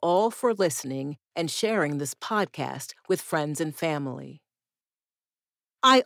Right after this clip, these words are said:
also want to invite you to support Sheltered Journey and my work on this podcast. Everything you hear comes as a result of the research, writing, editing, and recording that I do to bring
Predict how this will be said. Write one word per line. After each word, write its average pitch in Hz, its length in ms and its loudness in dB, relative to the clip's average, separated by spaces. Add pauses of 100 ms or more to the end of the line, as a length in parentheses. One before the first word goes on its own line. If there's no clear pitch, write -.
also 320 360 4
want 196 300 4
to 240 140 0
invite 196 560 0
you 151 220 -2
to 202 140 -4
support 208 760 0
Sheltered 180 580 -2
Journey 143 460 -4 (260)
and 160 220 0
my 170 200 2
work 156 460 2
on 143 200 -2
this 160 180 -4
podcast. 135 880 -6 (840)
Everything 202 540 2
you 262 180 2
hear 143 480 -2 (220)
comes 175 420 -2
as 165 200 0
a 180 60 -10
result 143 500 -2 (120)
of 160 120 0
the 151 120 -4
research, 214 640 -4 (220)
writing, 156 600 -2 (300)
editing, 160 520 -2 (200)
and 156 160 -2
recording 156 600 0
that 143 120 -4
I 147 140 -2
do 151 420 0 (220)
to - 100 0
bring 160 320 0